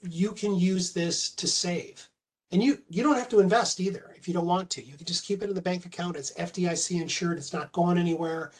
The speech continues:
You're protected. But you could also invest. You could put it in investments. And when you do that, you take the risk on investing, but there's t-, we've created an investment platform that is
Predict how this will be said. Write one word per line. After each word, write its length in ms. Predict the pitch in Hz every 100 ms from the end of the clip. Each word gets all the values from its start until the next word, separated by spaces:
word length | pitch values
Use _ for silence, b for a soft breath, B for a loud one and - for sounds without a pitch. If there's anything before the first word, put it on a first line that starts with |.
| B B
You're 280 | - 165 170
protected. 680 | 165 170 - 175 - 160 147 - _ _ _ _ _ _ _ _
But 160 | 202
you 100 | 202
could 160 | 185 220
also 500 | - 190 202 220 208
invest. 500 | 202 185 190 - -
You 80 | 175
could 240 | 190 180
put 240 | - 196 202
it 120 | 202
in 140 | 190
investments. 920 | 190 180 170 180 - - - - - _ _ _ _ _ _
And 100 | 208
when 140 | 214
you 120 | 226 233
do 240 | 262 262
that, 260 | 226 202 208
you 80 | 190
take 220 | 214 214
the 100 | 233
risk 340 | 214 190 -
on 120 | 180
investing, 520 | 170 160 147 - 196 208
but 140 | 190
there's 220 | 196 180 -
t-, 120 | - - -
we've 500 | 190 180 254 262 -
created 800 | - - 226 220 202 190 190 185 175
an 80 | 160
investment 640 | 147 147 185 - 202 180
platform 720 | - 170 170 - 165 165 156 b b b b b b _ _ _ _ _ _ -
that 320 | 180 170 147
is 520 | 175 156 151 143 -